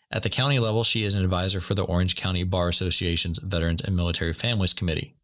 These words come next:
Moore is also a founding member of U S Vets Women Advisory Committee, a life member of the Vietnam Veterans of America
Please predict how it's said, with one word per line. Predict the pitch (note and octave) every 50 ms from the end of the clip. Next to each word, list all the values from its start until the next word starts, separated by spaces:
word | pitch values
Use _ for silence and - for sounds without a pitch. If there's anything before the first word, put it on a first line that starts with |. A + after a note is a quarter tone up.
| _ _ _ _ _ _ _ _ _ _ _ _ _ _ _ _ -
Moore | A#2 A#2+ B2+ B2
is | A2+ A#2
also | A2 A#2 A#2 A2+ - -
a | - A2+
founding | G#2 - A2 G2+ G2+ G2+ G2 G2
member | G2 G2 G2+ G#2
of | - - F#2+ F2 F#2+
U | F2+ F#2+ G2 F#2+
S | F#2 F#2 -
Vets | - G#2 F#2+ G2 G2 F#2 F#2 - -
Women | - A2 G2 G2+ G2+ G2 G2
Advisory | G2 F2 F2+ F2 F2 E2+ - F2+
Committee, | E2+ - - F#2+ F2+ G2+ A#2+ B2+ - _ _ _ _ _ _ _ _ -
a | G2+ F#2+
life | F#2 F#2+ G#2 G2 -
member | A2 G#2 G#2 G#2 A2
of | - G#2
the | F#2+ F#2+
Vietnam | F#2 G2+ G2+ G2 G2 G2 G2 F#2
Veterans | F#2 F#2 F2+ F2+ F2
of | E2+ E2
America | E2 E2+ F#2 G2 G2 G2 - C3+ C#3 C3 C3